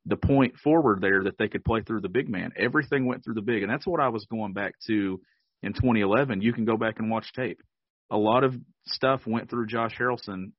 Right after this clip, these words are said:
having the ball in his hands at the top of the key and in empty situations on the wings,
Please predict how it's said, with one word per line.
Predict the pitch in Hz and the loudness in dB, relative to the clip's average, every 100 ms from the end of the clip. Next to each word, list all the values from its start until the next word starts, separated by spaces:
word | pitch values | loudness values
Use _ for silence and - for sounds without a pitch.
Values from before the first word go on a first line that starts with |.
| - | -6
having | 117 120 110 | -2 2 2
the | 98 | 2
ball | 107 123 | 2 2
in | |
his | 113 92 | 0 -4
hands | 104 98 95 - | -6 -4 -6 -8
at | 92 | -6
the | |
top | - 110 | -2 0
of | - | -2
the | 101 | -2
key | 113 107 98 | 2 2 2
and | 98 | -2
in | 101 | -2
empty | 110 113 104 101 - - | -2 -2 -6 -6 -10 -8
situations | - 117 98 110 131 95 95 | -4 -2 2 2 2 -2 -2
on | 95 | -2
the | 90 | 0
wings, | 113 139 - - | 0 0 -4 -12